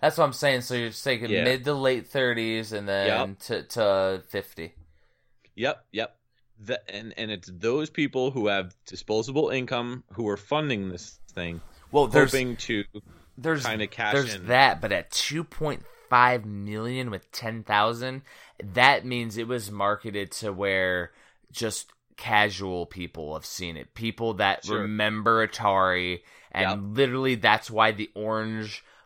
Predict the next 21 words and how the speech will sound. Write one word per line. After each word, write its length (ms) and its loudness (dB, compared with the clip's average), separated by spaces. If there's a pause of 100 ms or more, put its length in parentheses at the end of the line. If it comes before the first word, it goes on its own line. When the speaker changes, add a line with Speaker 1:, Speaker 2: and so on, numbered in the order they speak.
(300)
Speaker 1:
button 460 2
is 160 -10
there 320 2
and 140 -4
the 180 -12
orange 680 -8 (120)
joystick 680 -6
Speaker 2:
<laughs> 0 -
Speaker 1:
is 180 -8
there, 200 0
because 300 -6
that 240 -2
literally, 420 -4
that 220 -2
style 460 2
right 200 0
there 240 -2
and 140 -6
the 80 -6
wood 360 -6
grain, 460 -2